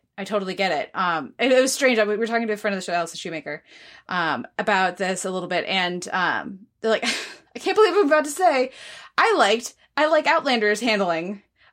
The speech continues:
of rape <laughs> much better, because I really don't like what they do <laughs> on their show either.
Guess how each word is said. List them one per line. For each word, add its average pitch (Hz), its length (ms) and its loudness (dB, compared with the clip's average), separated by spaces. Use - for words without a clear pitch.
of 233 220 2
rape 190 260 0
<laughs> - 160 -8
much 247 420 0
better, 226 400 2
because 302 200 2
I 349 40 0
really 330 240 4
don't 381 240 4
like - 460 0
what 262 140 0
they 381 140 6
do 381 160 2
<laughs> 285 400 0
on 294 120 2
their 349 180 2
show 320 200 2
either. 247 400 2